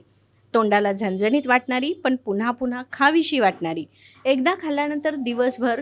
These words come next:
तोंडात रेंगाळणारी ही चव आता महाराष्ट्रभर नाही, तर जागतिक पातळीवर लोकप्रिय ठरली आहे. नुकत्याच जाहीर झालेल्या टेस्ट ॲटलासच्या यादीनुसार भारतातील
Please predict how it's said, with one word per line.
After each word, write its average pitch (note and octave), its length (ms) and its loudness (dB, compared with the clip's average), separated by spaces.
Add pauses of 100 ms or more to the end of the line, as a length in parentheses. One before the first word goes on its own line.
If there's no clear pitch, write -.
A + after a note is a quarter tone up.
(120)
तोंडात G#3+ 380 0
रेंगाळणारी G#3 640 0
ही A3+ 160 -4
चव A3+ 360 0
आता D#3+ 220 -4
महाराष्ट्रभर B3 720 0
नाही, C4+ 400 -2 (480)
तर D#4+ 180 0
जागतिक B3+ 540 2
पातळीवर A#3+ 540 -2
लोकप्रिय G3 680 -2
ठरली E3+ 360 -2
आहे. E3+ 260 0 (540)
नुकत्याच C#4 500 2
जाहीर A3+ 300 2
झालेल्या A3+ 420 -2
टेस्ट D4+ 540 -4
ॲटलासच्या A3+ 800 -2
यादीनुसार A3+ 680 0 (340)
भारतातील C4 600 0